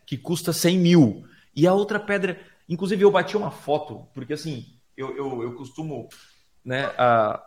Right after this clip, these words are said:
bater fotos, porque às vezes eu, eu venho com uma parada e eu falo assim, "Gente,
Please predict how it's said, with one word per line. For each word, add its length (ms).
bater 320
fotos, 460
porque 440
às 120
vezes 120
eu, 220
eu 180
venho 240
com 60
uma 140
parada 540
e 60
eu 80
falo 180
assim, 220
"Gente, 580